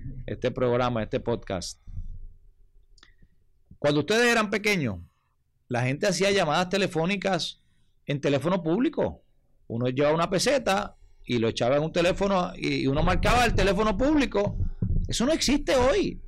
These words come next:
Eso no existe. O sea, ¿dónde hay un teléfono público hoy que sirva, que uno pueda echar una peseta? Yo no sé. Yo no sé cuándo fue. Hace más de quince años yo no hago una llamada en un teléfono público.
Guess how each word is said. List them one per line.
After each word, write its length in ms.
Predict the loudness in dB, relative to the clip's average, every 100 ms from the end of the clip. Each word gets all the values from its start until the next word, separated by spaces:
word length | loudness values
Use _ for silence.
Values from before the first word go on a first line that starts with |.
| -18 -20 -20 _ -20 _ _
Eso 220 | -4 0
no 60 | 0
existe. 500 | 2 2 2 2 2
O 20 |
sea, 180 | 2 2
¿dónde 320 | 2 2 2
hay 100 | 2
un 80 | 2
teléfono 440 | 2 2 2 0
público 380 | 0 0 0 2
hoy 140 | 2 2
que 140 | 2
sirva, 360 | 2 2 0 0
que 60 |
uno 100 | 0
pueda 160 | 2 2
echar 120 | 2
una 120 | 0
peseta? 240 | 0 2 2
Yo 140 | 2
no 100 | 2
sé. 280 | 2 2 2
Yo 100 | 2
no 100 | 2
sé 120 | 0
cuándo 240 | 0 -2 0
fue. 200 | -2 -4 -10 -16 -20 -10
Hace 180 | -2 0
más 140 | 2
de 120 | 2
quince 380 | 2 2 2 4
años 220 | 2 2
yo 120 | 2 2
no 60 |
hago 100 | 2
una 140 | 2 2
llamada 420 | 2 2 2 2
en 80 | 0
un 80 |
teléfono 420 | 0 0 0 -2 0
público. 480 | -2 -2 -4 -10